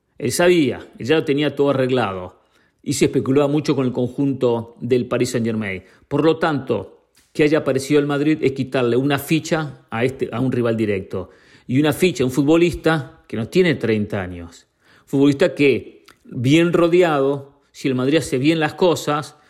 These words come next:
le va a dar muchísimas alegrías de aquí en más. Y es un poco, eh, este Madrid,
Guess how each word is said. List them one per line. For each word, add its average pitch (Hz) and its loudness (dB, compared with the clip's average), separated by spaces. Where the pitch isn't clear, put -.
le 131 -2
va 131 4
a 131 2
dar 135 2
muchísimas 135 -2
alegrías 120 -2
de 107 -2
aquí 107 -6
en 107 -4
más. 90 -10
Y 156 0
es 180 2
un 196 0
poco, 185 0
eh, - 0
este 185 2
Madrid, 147 2